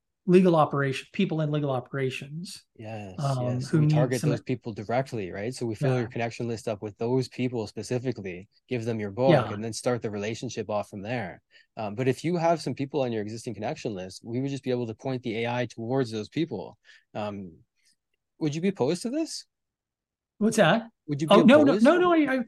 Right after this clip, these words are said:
Speaker 1: I'm, I'm intrigued. I, I hadn't realized that when,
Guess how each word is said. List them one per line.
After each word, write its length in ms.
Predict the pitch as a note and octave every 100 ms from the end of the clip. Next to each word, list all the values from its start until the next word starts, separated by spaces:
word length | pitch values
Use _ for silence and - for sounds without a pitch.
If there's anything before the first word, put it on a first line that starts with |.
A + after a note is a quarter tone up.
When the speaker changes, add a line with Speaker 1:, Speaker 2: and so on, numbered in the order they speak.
| - - -
Speaker 1:
I'm, 100 | C#4
I'm 260 | E4+ A3 E4
intrigued. 540 | D4+ E4+ E4+ F3 C3
I, 220 | D#3+ F3
I 160 | E3+ F#3+
hadn't 300 | F3 G#3+ G3+
realized 480 | E3+ G#3+ F#3 E3 -
that 260 | D3+ D3+
when, 480 | D3+ D3 C#3+ C#3 C3